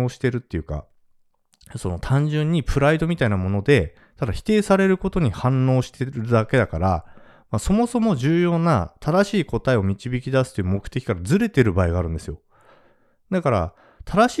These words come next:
い答えを導き出せるんだったら、別にひ-、自分を否定するとかっていうのってできて当たり前なんですけど、結構このへんてこりんなこうプライド持ってる人とかいるんですよね。自分の意見を正しいとか、自分の意見を相手に理解させなきゃいけないとか、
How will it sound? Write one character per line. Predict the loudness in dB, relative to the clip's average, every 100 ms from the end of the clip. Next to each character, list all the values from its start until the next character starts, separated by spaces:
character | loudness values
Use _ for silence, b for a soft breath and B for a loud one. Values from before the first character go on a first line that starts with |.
| -2
い |
答 | 0 0
え | 0
を |
導 | 0 -2 -2 -2
き | -2 0
出 | 0
せ | 2 0
る | 0
ん |
だ | -2
っ | -8
た | -6
ら、 | -2 -2 -2
別 | -2 -2
に | -4
ひ-、 | -8 -6
自 | -2 0
分 | 0 0
を |
否 | -2
定 | 0 0
す | 0 -2
る | -2
と | -4
か | -6
っ |
て | -6
い | -8
う |
の | -6
っ |
て | -6 -8 -10 _ _
で | -2
き | -2
て | -4
当 | -2
た | 0
り | 0
前 | 0 0
な | -2
ん |
で | -2
す | -6
け | -6
ど、 | -2 -2 -4 B B B B
結 | -4 -4 0
構 | -2
こ | -2
の | -2 -2 -2 -4 -4
へ | -4
ん | -2
て | -2
こ | -2
り | -2
ん | -2
な | -2
こ | -4
う |
プ | -2
ラ | 0
イ | 2
ド | 0
持 |
っ | 0
て | -2
る |
人 | -4
と | -4
か | -2
い | 0
る | 0
ん | -2
で |
す | -6
よ | -8
ね。 | -8
自 | -4 -2
分 | -2 0
の | -2
意 |
見 | -2 -4
を |
正 | -2 -2 -2
し | -2
い | -8
と | -6
か、 | -8 B B B
自 | 0
分 | 2
の | 2
意 | 0
見 | 0 0 2
を | 0
相 | 0
手 | 0
に | 0
理 | 0 -2
解 | -2
さ | -2 -2
せ | 0
な | -2
き | -4
ゃ |
い |
け | -2 -2
な | -2
い |
と | -4
か、 | -8